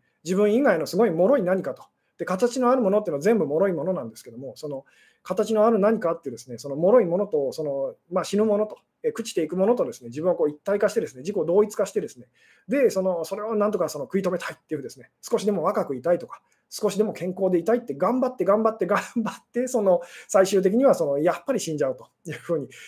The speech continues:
やっぱりなくなっていく、壊れていくっていうですね、まあ、あの、それが私たちのこう人生だったりするんですけども、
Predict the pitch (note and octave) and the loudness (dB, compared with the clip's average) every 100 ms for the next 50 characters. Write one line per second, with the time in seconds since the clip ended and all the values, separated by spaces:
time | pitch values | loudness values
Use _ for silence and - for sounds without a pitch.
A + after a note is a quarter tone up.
0 | - E3 E3+ A3 D#3+ B2+ D#3+ D#3 D3 D3 | 0 0 2 0 0 -2 -2 -4 -2 4
1 | F#3+ F#3+ G3+ A#3+ - B2+ - - _ _ | 4 2 -4 -6 -6 -10 -10 -20 _ _
2 | _ _ - F#3+ D3+ - D#3+ D3 C#3+ C3 | _ _ 0 2 2 0 -2 0 -2 -4
3 | - _ _ _ D3 - G3 B3 F#3 F3+ | -10 _ _ _ -8 0 6 8 6 4
4 | C3 B2 A#2 B2+ G#3+ D3+ C3+ G3 B2 - | -2 -6 -6 -2 -2 0 0 0 -4 -6
5 | G#3 F3 - A#2 B2+ A#2 | -6 -6 -8 -14 -14 -14